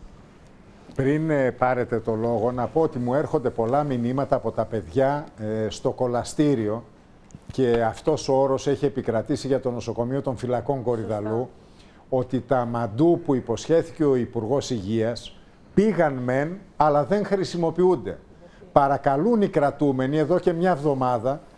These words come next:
να τους κάνουν το τεστ. Και για κάποιους λόγους που δεν μπορώ εγώ να κατανοήσω, οι υπεύθυνοι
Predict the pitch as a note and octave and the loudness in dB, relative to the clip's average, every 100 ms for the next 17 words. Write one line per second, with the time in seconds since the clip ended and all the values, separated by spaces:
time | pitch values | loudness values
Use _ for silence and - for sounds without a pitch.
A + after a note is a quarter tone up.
0 | - - E3 - C#3 - G#3+ A#3 G3 A3 | -10 -2 -2 0 -2 2 2 2 2 2
1 | G3+ A3+ F3 - - - - - - - | 4 4 4 2 -10 -20 -20 -20 -20 -20
2 | - F3+ D#3 D3+ - B3 B3 G#3 D3 G3+ | 0 2 4 2 2 0 2 0 4 4
3 | F#3 E3 - D#3 D#3 G3 A#3 F#3+ F3+ E3+ | 4 0 0 2 4 4 4 4 6 4
4 | C#3+ C#3+ D#3+ C3+ A#2+ A#2 A2+ G#2+ G#2 G2+ | 4 4 2 2 0 0 -2 -2 -2 -4
5 | C#3 F3 - - - - - C#3 C3+ C3+ | -4 -4 -6 -16 -14 -12 -10 0 4 6
6 | C3+ C3 C3 B2+ - A3 - - C#3+ A2+ | 6 4 4 4 6 6 6 2 0 0
7 | G2+ | -4